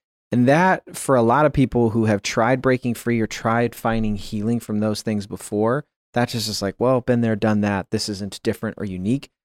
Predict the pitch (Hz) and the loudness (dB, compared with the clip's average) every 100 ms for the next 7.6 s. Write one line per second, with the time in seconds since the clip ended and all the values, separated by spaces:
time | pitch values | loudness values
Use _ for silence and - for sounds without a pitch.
0 | _ - 143 151 - - 196 139 127 92 | _ 0 2 2 0 -2 0 0 0 -2
1 | 95 90 85 - 85 73 52 107 110 104 | -6 -4 -6 -6 -8 -8 -2 -2 -2 -6
2 | - 123 127 117 104 95 92 143 190 214 | -4 0 2 2 0 -2 -2 0 0 0
3 | - 143 123 135 127 117 98 - 123 127 | 0 0 2 0 0 -4 -6 0 2 4
4 | 104 98 _ _ - 123 123 117 123 120 | 2 -2 _ _ -2 0 2 4 2 2
5 | - 117 110 107 107 98 113 113 110 104 | 0 0 0 2 0 0 -2 0 0 -2
6 | 110 - 110 95 110 107 101 - 110 - | -4 -6 -8 -2 -2 0 -2 -2 -6 -6
7 | 95 104 123 104 92 | -4 -2 -2 -4 -4